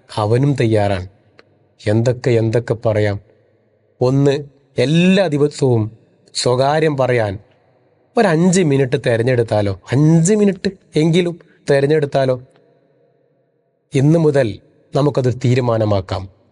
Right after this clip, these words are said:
സ്വകാര്യം പറയാനുള്ള ഒരു അഞ്ച് മിനിറ്റ് എനിക്ക് എൻ്റെ ഇഷ്ടപ്പെട്ടവനോട്, എന്നെ സ്നേഹിക്കുന്നവനോട്, ഞാൻ സ്നേഹിക്കുന്നവനോട്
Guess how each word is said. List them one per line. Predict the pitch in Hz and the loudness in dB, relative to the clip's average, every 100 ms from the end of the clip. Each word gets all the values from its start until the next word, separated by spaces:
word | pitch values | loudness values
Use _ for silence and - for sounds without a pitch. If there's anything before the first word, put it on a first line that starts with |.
| - | -12
സ്വകാര്യം | - 101 113 123 123 110 | -4 -2 0 0 -4 -4
പറയാനുള്ള | 101 98 98 92 87 95 - _ - | -2 -2 -4 -6 -6 -10 -14 _ -8
ഒരു | - | -6
അഞ്ച് | 92 98 107 | -4 -2 -2
മിനിറ്റ് | 101 85 82 - - _ _ _ - | -4 -6 -12 -18 -18 _ _ _ -2
എനിക്ക് | 113 107 - 92 - _ - | -2 -2 -4 -10 -10 _ -4
എൻ്റെ | 117 127 | -2 0
ഇഷ്ടപ്പെട്ടവനോട്, | 131 - 170 - 123 104 98 92 90 - _ _ _ _ _ _ - | -4 -4 -6 -4 -6 -4 -6 -8 -12 -16 _ _ _ _ _ _ -4
എന്നെ | 123 180 202 | 0 0 -2
സ്നേഹിക്കുന്നവനോട്, | - 185 190 185 165 135 110 98 95 95 _ _ _ _ - | 0 0 2 0 0 0 0 -2 -4 -8 _ _ _ _ -4
ഞാൻ | 117 120 165 | -2 0 -2
സ്നേഹിക്കുന്നവനോട് | 160 147 131 120 117 104 95 90 90 | -2 0 0 0 -2 -2 -2 -6 -8